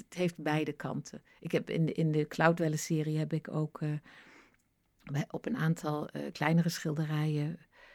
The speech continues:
eh, van, eh, mijn studenten, eh, steentjes gelegd. Van die, weet je, ehm, het ene steentje staat v-, v-, voor, ehm, er is zo'n hele,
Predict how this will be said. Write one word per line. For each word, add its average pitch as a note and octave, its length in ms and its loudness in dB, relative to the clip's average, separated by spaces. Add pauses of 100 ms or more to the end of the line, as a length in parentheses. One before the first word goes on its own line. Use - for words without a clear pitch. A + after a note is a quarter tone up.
(320)
eh, - 180 -8 (240)
van, D3+ 460 -4
eh, D#3 1000 -10
mijn F3 140 0
studenten, D#3 720 -2
eh, D#3 100 0
steentjes F3 500 0
gelegd. A3 440 -4
Van F3 160 -4
die, E3 160 -6 (580)
weet - 140 -14
je, - 240 -8
ehm, C3+ 220 -6
het - 460 -12
ene - 160 -2
steentje - 420 -6
staat - 440 -6
v-, - 240 -12 (400)
v-, - 100 -20 (180)
voor, C#3+ 520 -4
ehm, C3+ 360 0 (720)
er - 160 -8
is C#3+ 100 -10
zo'n C#3+ 140 0
hele, D3 640 0